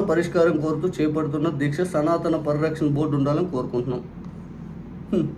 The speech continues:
పవన్ కళ్యాణ్ గారు ఎవరు చెబుతారు? ఇంకో, ఇంకో పక్క పురంధేశ్వరి గారు మాట్లాడాలి. అబ్బో, సుప్రీంకోర్టునే తప్పుపట్టిందాం. తిరుపతి లడ్డు ప్రసాదంపై సిట్ ఎంక్వైరీ జరుగుతుంది. ఏమో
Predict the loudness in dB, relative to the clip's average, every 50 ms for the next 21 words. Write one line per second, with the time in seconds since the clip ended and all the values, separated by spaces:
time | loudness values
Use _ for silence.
0 | -6 -4 0 2 4 4 4 6 6 6 6 6 6 6 4 6 6 8 8 8
1 | 8 6 6 6 6 6 6 6 6 6 6 6 6 4 2 2 4 4 6 6
2 | 4 2 0 -2 -2 -2 0 2 2 2 4 4 2 2 2 0 2 2 2 4
3 | 4 4 4 4 2 2 2 2 2 2 0 2 2 2 0 0 -2 -6 -8 -8
4 | -4 0 2 4 4 2 2 -2 -8 -14 -16 -14 -14 -14 -14 -12 -12 -14 -14 -14
5 | -14 -14 -12 -10 -10 -4 0 2 4 6 6 6 8 8 6 6 6 6 6 4
6 | 4 6 6 6 6 4 2 -2 -4 -8 -12 -12 -12 -12 -12 -12 -12 -14 -14 -14
7 | -14 -14 -14 -14 -14 -14 -14 -14 -14 -14 -14 -14 -14 -12 -12 -12 -12 -12 -10 -10
8 | -10 -10 -10 -12 -12 -6 -2 0 2 2 2 2 6 6 6 6 4 2 0 2
9 | 2 2 4 4 4 4 4 2 2 2 0 0 0 0 0 0 0 2 2 0
10 | 0 0 0 0 2 4 6 6 4 6 4 4 4 2 2 0 0 0 2 2
11 | 2 2